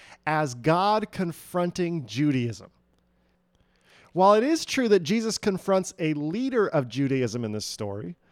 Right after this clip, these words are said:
it's important that we distinguish that this was also Jesus's own religion. So if Jesus came to this earth in two thousand and twenty as a Christian,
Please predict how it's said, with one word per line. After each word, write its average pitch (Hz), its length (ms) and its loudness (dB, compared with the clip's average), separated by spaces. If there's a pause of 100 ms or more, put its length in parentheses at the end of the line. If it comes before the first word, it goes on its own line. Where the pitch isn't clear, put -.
(380)
it's 190 180 2
important 269 380 2
that 247 100 0
we 226 80 -6
distinguish 214 580 -2
that 170 200 -2
this 220 200 0
was 208 160 2
also 180 460 2
Jesus's 151 800 -4
own 147 520 -2
religion. 180 460 2 (1200)
So 214 220 4
if 165 100 2
Jesus 226 400 2
came 226 300 0
to 185 80 -6
this 185 240 2
earth 202 420 -2
in 165 240 -2
two - 240 -6
thousand 190 600 0
and 147 200 -4
twenty 180 480 -2
as 160 380 -4
a 139 140 -4
Christian, 135 680 -4